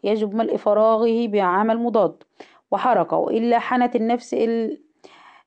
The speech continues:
آه، حنت النفس إلى الخطيئة بتأثير الفراغ الذي تحسه بعد الإقلاع." صفحة مائة وتسعة. سعيد:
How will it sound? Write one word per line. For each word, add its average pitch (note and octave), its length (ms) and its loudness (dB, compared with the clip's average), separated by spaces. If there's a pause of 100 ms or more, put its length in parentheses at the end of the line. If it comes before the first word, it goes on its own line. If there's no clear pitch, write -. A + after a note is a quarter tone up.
(160)
آه، G3 680 0
حنت B3+ 400 0
النفس C4 300 0
إلى C4 80 2
الخطيئة C4 520 0
بتأثير A3 540 -2
الفراغ A3 500 0
الذي G#3+ 480 0
تحسه A#3 880 -2 (640)
بعد F#3+ 360 0
الإقلاع." A3 640 0 (1160)
صفحة A#3 440 -4
مائة A3 320 -2 (200)
وتسعة. - 360 -2 (960)
سعيد: A#3 460 0